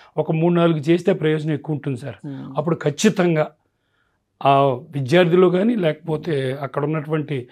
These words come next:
Speaker 1: ఉద్యోగిలో కానీ, ఎవరిలో అయినా సరే మార్పు ఖచ్చితంగా వస్తుంది సార్.
Speaker 2: Hmm.
Speaker 1: దానికి నూటికి నూట యాభై పర్సెంట్ చెప్పగలను.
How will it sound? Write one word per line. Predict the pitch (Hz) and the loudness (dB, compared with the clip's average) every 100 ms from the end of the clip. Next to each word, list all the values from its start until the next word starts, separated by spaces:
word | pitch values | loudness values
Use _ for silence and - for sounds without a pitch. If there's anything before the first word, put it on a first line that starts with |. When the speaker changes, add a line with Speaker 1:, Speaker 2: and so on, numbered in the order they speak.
| - - _ 147 | -20 -20 _ -4
Speaker 1:
ఉద్యోగిలో | 123 135 180 196 185 | 6 10 10 10 6
కానీ, | 156 160 233 - - | 4 -4 -6 -10 -8
ఎవరిలో | 143 156 180 214 202 | -6 0 4 6 6
అయినా | 190 175 | 4 0
సరే | 165 156 156 _ _ - | 0 -2 -2 _ _ -6
మార్పు | 143 160 - 156 | -2 -2 -4 -10
ఖచ్చితంగా | - 170 151 | -8 -6 -4
వస్తుంది | 139 - - 127 | -4 -8 -18 -20
సార్. | - _ _ _ - | -20 _ _ _ -18
Speaker 2:
Hmm. | 147 139 151 135 | -16 -16 -18 -6
Speaker 1:
దానికి | 147 147 | -4 -2
నూటికి | 147 156 180 | -4 -4 -4
నూట | 139 147 | -2 0
యాభై | 147 | 0
పర్సెంట్ | 139 135 127 131 - | -2 -6 -8 -10 -10
చెప్పగలను. | 120 - - - | -14 -16 -20 -20